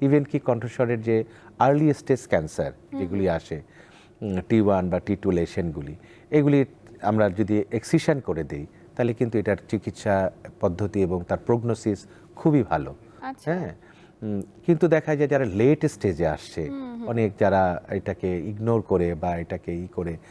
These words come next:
Speaker 1: আসে, অনেক দেরি করে চিকিৎসকের পরামর্শ আসে, দেখা যায় যে আমি বললাম যে এই যে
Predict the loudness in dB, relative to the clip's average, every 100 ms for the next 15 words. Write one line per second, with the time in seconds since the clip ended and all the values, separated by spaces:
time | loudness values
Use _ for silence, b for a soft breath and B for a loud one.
0 | B -6 -6 -2 -2 -2 -4 -4 -4 -2
1 | 2 2 2 2 0 -2 -10 -10 -10 -6
2 | -6 -6 -10 -10 -12 -10 -10 -10 -14 -16
3 | B B B -6 0 2 4 4 2 0
4 | 0 2 2 0 -2 -2 -4 -4